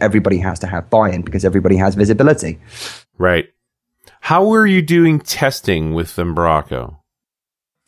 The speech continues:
Speaker 1: Now, in V four, testing was harder than it should have been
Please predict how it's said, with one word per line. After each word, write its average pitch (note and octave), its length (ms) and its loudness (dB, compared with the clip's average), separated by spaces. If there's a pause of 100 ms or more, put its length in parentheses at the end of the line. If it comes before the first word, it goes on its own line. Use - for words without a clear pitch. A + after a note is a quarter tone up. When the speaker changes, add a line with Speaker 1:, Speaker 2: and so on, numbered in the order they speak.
(100)
Speaker 1:
Now, C3+ 360 2
in C3+ 160 0
V G3 220 -2
four, D3+ 380 -2
testing C3 540 -2
was G2+ 240 -4
harder C#3 720 0
than G#2 160 0
it - 100 -4
should - 300 -2
have F#2+ 80 -2
been F2 260 -6